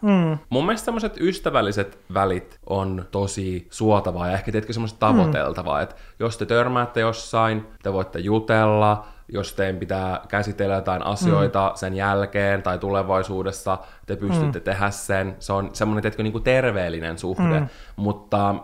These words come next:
Speaker 2: mä en sano, että se olisi mahdotonta, mut mä
Speaker 1: Mm.
Speaker 2: voin kuvitella, että se voi olla todella vaikeeta, koska totta kai, vaikka olisi millainen ero tahansa, kuinka
Speaker 1: Mm.
Speaker 2: hyvä ja hyvällä tavalla tehty ja niinku päästy
Speaker 1: Mm.
Speaker 2: ihan hyvään lopputulokseen,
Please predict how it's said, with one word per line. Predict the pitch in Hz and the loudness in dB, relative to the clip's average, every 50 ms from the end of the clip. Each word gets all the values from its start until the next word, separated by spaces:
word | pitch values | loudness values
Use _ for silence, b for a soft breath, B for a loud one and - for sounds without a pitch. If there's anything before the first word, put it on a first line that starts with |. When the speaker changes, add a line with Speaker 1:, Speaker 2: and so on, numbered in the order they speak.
| - - 117 | -8 -4 0
Speaker 2:
mä | 117 120 120 127 | 2 4 4 4
en | 139 147 | 2 0
sano, | - 185 196 196 180 | 2 2 2 2 2
että | - - 117 | 0 -2 -2
se | - 117 | -2 0
olisi | 104 98 101 104 107 | 0 0 0 0 0
mahdotonta, | 110 131 165 175 165 131 107 90 - 69 67 65 71 71 65 101 - - b b b b | 2 2 2 2 0 -2 -4 -2 -2 -4 -6 -4 -4 -4 -4 -4 -4 -6 b b b b
mut | 104 107 98 | -4 -2 0
mä | 110 113 113 | 2 2 4
Speaker 1:
Mm. | 113 | 4
Speaker 2:
voin | 117 120 120 | 4 2 2
kuvitella, | - 143 151 156 151 110 101 98 98 | 0 -2 0 0 2 2 2 2 2
että | 95 - | 0 -2
se | - 107 98 98 92 - B B B B 98 | -2 0 0 0 0 -4 B B B B 0
voi | 107 104 104 | 2 4 4
olla | 104 104 104 - - - - - - - | 4 4 2 -2 -10 -20 -20 -20 -2 2
todella | - 135 135 131 127 107 90 85 80 85 87 | 6 6 6 8 6 4 4 2 0 -4 -4
vaikeeta, | 92 90 90 76 - - - 52 50 - - - - 107 - | -2 -2 -2 -2 -4 -4 -4 -4 -4 -4 -4 -4 -6 -6 -6
koska | - 123 - - | -8 -6 -6 -2
totta | 143 - 185 - - 190 | -2 -2 -2 -2 -2 0
kai, | - 202 214 208 170 131 - B B B B 110 | 2 2 2 2 0 -2 -4 B B B B 2
vaikka | 127 143 - - - 147 | 2 2 2 2 4 4
olisi | 143 139 139 139 - 156 | 4 4 4 0 -2 -2
millainen | 165 175 180 165 143 117 101 101 | 0 2 2 2 2 2 0 0
ero | 71 92 98 95 95 | 0 0 2 2 2
tahansa, | - 90 90 87 95 76 62 67 - - 104 | 2 2 0 0 0 -2 -4 -4 -4 -6 -6
kuinka | - 143 147 156 165 156 | -2 0 0 2 4 4
Speaker 1:
Mm. | 151 131 | 4 4
Speaker 2:
hyvä | 131 117 117 107 95 92 - - - - | 2 4 4 4 4 4 2 0 -4 -8
ja | - 71 82 85 | -8 -4 -2 -2
hyvällä | 101 92 101 98 98 90 92 90 | -2 -2 -2 0 2 0 0 0
tavalla | 87 87 87 85 82 85 | 0 -2 0 0 0 0
tehty | 85 80 87 90 92 - - 90 | 0 -2 -2 -4 -4 -6 -4 -2
ja | 85 85 | -2 -2
niinku | 85 76 76 82 - 87 85 82 76 71 69 - - - | -4 -4 -8 -8 -4 -2 -2 -2 0 -2 -4 -4 -2 0
päästy | 92 92 92 90 - 85 | 2 2 2 2 0 0
Speaker 1:
Mm. | 78 78 | 0 2
Speaker 2:
ihan | - 92 92 101 | 2 0 0 -2
hyvään | 95 90 90 87 | -2 0 0 0
lopputulokseen, | 87 92 - - - 98 - 95 90 90 92 - - 98 90 90 92 | 0 0 -2 -2 -6 -4 -2 0 0 0 0 0 0 0 0 0 0